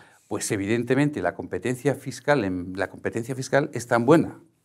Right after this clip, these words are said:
para el ciudadano, contribuyente en este caso, como la competencia en productos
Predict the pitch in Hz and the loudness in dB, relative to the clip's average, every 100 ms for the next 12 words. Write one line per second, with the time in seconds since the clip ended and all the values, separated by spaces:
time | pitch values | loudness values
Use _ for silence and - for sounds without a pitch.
0 | _ 90 85 87 - 110 117 120 135 - | _ -4 -4 -4 -4 0 0 0 -4 -8
1 | - - 82 87 95 101 107 120 120 80 | -14 -10 -6 -6 -4 -4 -4 -4 -6 -8
2 | - 95 92 90 90 87 85 104 104 120 | -14 -10 -8 -6 -8 -10 -6 -6 -2 -2
3 | 120 127 143 147 143 | 2 2 2 -2 -6